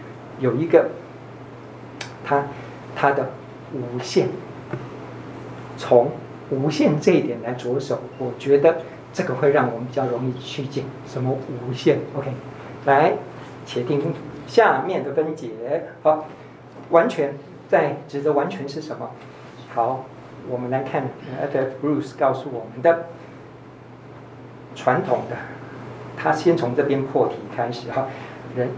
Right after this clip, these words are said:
啊，耶稣在教导你们要完全像你们的天父一样，跟他的门徒讲的这件事情。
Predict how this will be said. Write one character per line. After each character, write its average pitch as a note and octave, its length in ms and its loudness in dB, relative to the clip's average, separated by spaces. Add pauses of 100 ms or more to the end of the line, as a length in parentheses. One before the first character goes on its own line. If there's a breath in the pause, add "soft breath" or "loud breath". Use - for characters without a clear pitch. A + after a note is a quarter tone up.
(140)
啊， B2+ 240 0 (100)
耶 C#3 120 6
稣 C#3+ 140 2
在 C#3 100 6
教 C3 200 6
导 A#2 200 0
你 A#2+ 80 -4
们 C#3 140 0
要 E3+ 140 4
完 C3+ 220 0
全 C3 240 -8
像 D#3+ 200 -4
你 B2+ 60 -4 (100)
们 A#2+ 100 -10
的 B2+ 60 -2
天 C#3+ 240 -2
父 C3+ 180 -4
一 - 20 -6
样， B2 120 0 (120)
跟 G3 160 10
他 G3 140 6
的 D#3 100 4
门 B2+ 220 -2
徒 C3 160 0
讲 - 240 -2
的 A2+ 100 -6
这 C#3+ 120 0
件 C#3 200 0
事 B2 180 -4
情。 B2 180 -6